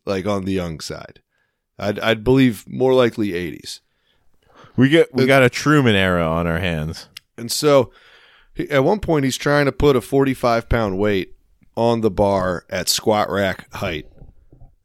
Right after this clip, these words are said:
Speaker 1: and he can't pick it up to put it on. He's got the other one already on, but he's struggling to put it on. And then he asks the guy next to him
Speaker 2: Now,
Speaker 1: on the other
Speaker 2: now,
Speaker 1: side for me.
Speaker 2: typically, when you're putting weights on the squat rack, I mean,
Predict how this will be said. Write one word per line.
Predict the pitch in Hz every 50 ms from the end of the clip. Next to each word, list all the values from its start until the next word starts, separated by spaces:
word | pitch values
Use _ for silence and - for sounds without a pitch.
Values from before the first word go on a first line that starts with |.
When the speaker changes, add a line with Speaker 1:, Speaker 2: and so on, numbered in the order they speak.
| _ -
Speaker 1:
and | 107 101 95
he | 117 104
can't | - - - - 135 135 147 147 - -
pick | - - 135 -
it | - 117 117
up | 120 117 -
to | - 107
put | 90 - - 113 107
it | 101 95 95
on. | 90 73 - - _ - _ _ _ _ _
He's | - 107 104 101
got | 139 147 160 -
the | - 160
other | 160 143 135
one | 110 101
already | 98 92 87 82 76 73
on, | 71 69 67 67
but | - 98
he's | 95 -
struggling | - - - 139 151 151 143 123 117 110 98 85 80 - _ _ _ _ _ _ _ _
to | - 98
put | - 117 110
it | 104 104
on. | 104 98 85 76 69 67 - _ _
And | - 104 120
then | 147 165
he | 180 175
asks | 175 170 160 - -
the | 135
guy | 113 131 135 135 131 127
next | 123 131 123 - -
to | - 110
him | 110 135
Speaker 2:
Now, | 131 127
Speaker 1:
on | 117
the | 98 101
other | 120 156 156
Speaker 2:
now, | 135 120 123
Speaker 1:
side | 117 98 90
for | -
me. | 165 - - 156
Speaker 2:
typically, | - 139 131 123 117 113 104 98 - _ _ _ _ _ _ _ -
when | - 101 110 110
you're | 113 131 151
putting | - - 180 175 165 147 135 120 113
weights | 110 117 120 117 107 - - 117
on | 107 104 98
the | 90
squat | - - - - 107 95 90 87 -
rack, | 80 78 73 73 71 76 _ - - _ _ _ _ -
I | 87
mean, | 85 80 80 80 82